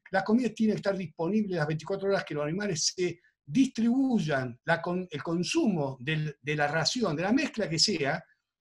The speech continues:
a lo largo de todas esas veinticuatro horas. Primer comentario. Segundo comentario. Acá se observan dos picos grandes.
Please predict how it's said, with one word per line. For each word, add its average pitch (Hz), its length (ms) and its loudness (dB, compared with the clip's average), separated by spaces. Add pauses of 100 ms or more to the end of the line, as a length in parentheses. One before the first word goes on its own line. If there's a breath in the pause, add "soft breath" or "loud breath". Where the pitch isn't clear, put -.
(180)
a 190 120 6
lo 214 100 6
largo 233 280 6
de 202 80 2
todas 233 320 4
esas 180 160 2
veinticuatro 160 580 -4
horas. 98 280 -8 (400 soft breath)
Primer 220 380 4
comentario. 160 540 -2
Segundo 294 460 2
comentario. 170 720 2 (400)
Acá 220 240 4
se 277 120 2
observan 220 440 2
dos 240 240 2
picos 220 300 2
grandes. 131 600 0